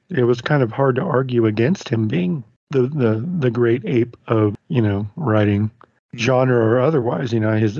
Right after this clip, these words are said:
Speaker 1: I think his numbers were just ridiculous, but his influence is just so huge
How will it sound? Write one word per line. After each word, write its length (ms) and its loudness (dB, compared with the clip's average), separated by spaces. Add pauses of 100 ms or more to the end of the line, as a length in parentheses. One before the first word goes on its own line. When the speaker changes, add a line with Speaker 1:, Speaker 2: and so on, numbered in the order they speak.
(140)
Speaker 1:
I 100 -4
think 220 -2
his 140 0
numbers 260 0
were 100 0
just 200 0
ridiculous, 460 2
but 360 0 (300)
his 260 0
influence 500 0
is 120 2
just 300 -2
so 640 2
huge 880 -2